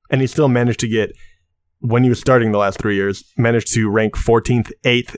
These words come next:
and sixteenth when he had no one to throw it to besides for McCoy out of the backfield. But, I mean, he would hand the ball off, obviously, a ton. I mean, he just has so many weapons now. And I, I, I think Baker Mayfield,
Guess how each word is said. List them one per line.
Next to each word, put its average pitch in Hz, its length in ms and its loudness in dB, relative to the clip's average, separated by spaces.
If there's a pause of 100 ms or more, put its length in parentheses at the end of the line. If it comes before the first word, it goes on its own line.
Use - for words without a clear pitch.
and 107 120 -2
sixteenth - 520 -6 (540)
when 123 160 2
he 127 80 0
had 117 320 2
no 104 320 0
one 123 140 2
to 113 60 2
throw 110 240 -2
it 95 80 -4
to 104 140 -6
besides 104 380 -2
for 101 280 -2
McCoy 107 520 0
out 101 180 0
of 98 80 -4
the 95 60 -4
backfield. 98 540 -6 (240)
But, 107 140 0
I 113 40 0
mean, 113 120 0
he 104 60 -2
would 104 100 -2
hand 98 280 -2
the 95 80 -2
ball 92 180 -2
off, 92 200 -2
obviously, 95 340 -2
a - 60 -10
ton. - 260 -6 (1040)
I 147 100 2
mean, 139 160 2
he 165 140 0
just 139 200 0
has 143 180 0
so 147 100 2
many 135 160 2
weapons 107 400 0
now. 98 220 -4
And 120 80 -2
I, 131 180 0
I, 139 160 -2 (140)
I 139 80 0
think 160 380 -2
Baker 123 280 0
Mayfield, 107 640 -4